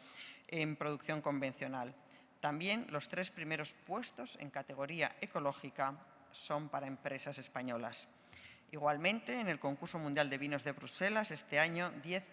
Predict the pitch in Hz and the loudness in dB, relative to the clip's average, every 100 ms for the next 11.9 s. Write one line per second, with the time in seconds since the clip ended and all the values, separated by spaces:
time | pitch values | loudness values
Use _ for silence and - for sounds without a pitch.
0 | 147 170 165 160 - 135 143 143 143 143 | -8 -4 -4 -6 -6 -4 0 0 0 -4
1 | - 139 143 - 139 147 147 143 135 123 | -10 -6 -6 -4 -2 2 2 2 2 4
2 | 143 139 131 135 131 127 120 113 104 117 | 4 4 2 2 2 2 -2 -2 -4 -6
3 | - - - - - - - - - 156 | -12 -20 -20 -20 -20 -20 -20 -20 -8 -2
4 | 175 175 - - 196 233 - - - - | 0 -2 -4 0 0 0 -4 -10 -14 -20
5 | - - - - - _ - 160 151 185 | -20 -20 -20 -20 -20 _ -4 2 4 4
6 | 190 196 - - 185 185 190 185 - - | 4 4 4 -2 0 6 6 4 -6 -10
7 | 147 151 - 147 170 190 226 254 - - | -8 -8 -6 2 4 4 0 -8 -12 -16
8 | - - 151 143 143 135 - 170 165 165 | -18 -10 -10 -6 -6 -6 0 0 2 4
9 | 160 165 - - - - - 185 185 165 | 2 0 -14 -20 -20 -20 -2 0 2 0
10 | 151 151 151 - 151 - 143 143 143 131 | 0 -2 -4 -4 -4 -2 -4 -2 0 0
11 | 139 - 143 135 - 135 156 214 | -2 -4 -2 -2 -2 -2 6 6